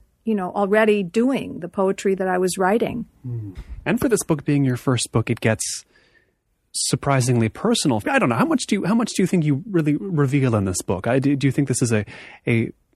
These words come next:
Speaker 2: book that's very personally revealing, or one that, how, how do you think about it?
Speaker 1: Well, I think that it's extremely intimate,
Speaker 2: Mm.
Speaker 1: this book, um, mainly because I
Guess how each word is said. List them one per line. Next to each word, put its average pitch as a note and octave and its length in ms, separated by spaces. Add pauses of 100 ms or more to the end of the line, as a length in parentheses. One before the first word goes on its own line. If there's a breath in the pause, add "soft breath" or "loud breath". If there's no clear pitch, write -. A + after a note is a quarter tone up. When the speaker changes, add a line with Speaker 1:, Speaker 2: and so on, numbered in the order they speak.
(220)
Speaker 2:
book - 160
that's A2+ 160
very C#3 300
personally A3 520
revealing, G#3+ 480
or C#3+ 220
one D3+ 260
that, C#3 160 (200)
how, D3 140
how F#3+ 140
do B3 80
you A3 60
think E3+ 180
about F#2+ 220
it? - 100 (300)
Speaker 1:
Well, D#4+ 340
I E4 160
think E4+ 380
that A#3+ 160
it's - 360 (640)
extremely A3+ 800
intimate, D#3 520 (100)
Speaker 2:
Mm. A2 260 (120)
Speaker 1:
this F3+ 220
book, - 440 (120)
um, E3+ 300
mainly B3 440
because G3+ 560
I F3+ 480